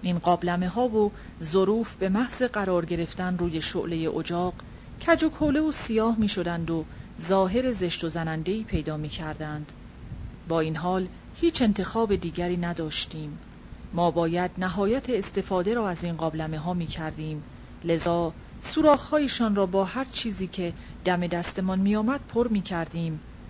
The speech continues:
و هر زمان که این روش مؤثر واقع نمی‌شد، قابلمه‌هایمان را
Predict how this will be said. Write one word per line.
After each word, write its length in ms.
و 60
هر 240
زمان 360
که 140
این 160
روش 400
مؤثر 600
واقع 360
نمی‌شد، 540
قابلمه‌هایمان 880
را 240